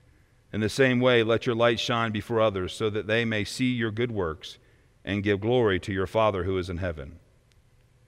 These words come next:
We continue to see His and your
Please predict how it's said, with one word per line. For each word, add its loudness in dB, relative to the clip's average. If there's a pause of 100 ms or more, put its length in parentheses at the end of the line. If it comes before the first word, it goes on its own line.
(300)
We 4
continue -2
to -6
see -4
His -4 (680)
and -2
your 2